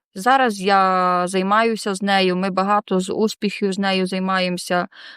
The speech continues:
Вона більше почала говорити, вона себе вміє обслужити. Вона радісна, сонячна дитина, з якою мені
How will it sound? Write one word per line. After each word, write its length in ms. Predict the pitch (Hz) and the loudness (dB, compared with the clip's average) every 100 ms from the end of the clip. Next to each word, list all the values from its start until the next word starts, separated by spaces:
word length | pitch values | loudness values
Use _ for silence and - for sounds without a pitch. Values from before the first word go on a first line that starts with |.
| - | -8
Вона 140 | 214 214 | 0 2
більше 260 | 202 - | 2 -2
почала 360 | 196 190 196 190 | -4 -2 0 0
говорити, 760 | 202 247 226 214 208 196 196 | 0 2 2 2 0 -2 -6
вона 320 | 180 190 240 233 | -4 2 2 2
себе 280 | 190 185 180 | -2 -4 -2
вміє 340 | 196 208 185 | -2 0 0
обслужити. 920 | 196 - 233 214 220 208 - 190 196 _ _ _ _ _ - | -2 -2 0 2 2 2 0 -4 -4 _ _ _ _ _ -8
Вона 1040 | 202 202 214 240 240 226 214 196 202 208 | -4 2 4 6 6 6 4 0 -2 0
радісна, 680 | 208 247 214 214 - 196 190 | 4 4 2 -4 -6 -6 -4
сонячна 520 | 240 247 214 - 190 | 0 0 0 -2 -4
дитина, 600 | 180 - 214 202 190 180 | -2 0 0 0 -2 -2
з 80 | 185 | -6
якою 480 | 180 233 233 226 208 | -6 0 0 0 -2
мені 680 | 196 196 208 208 202 185 | -4 -4 -4 -4 -4 -6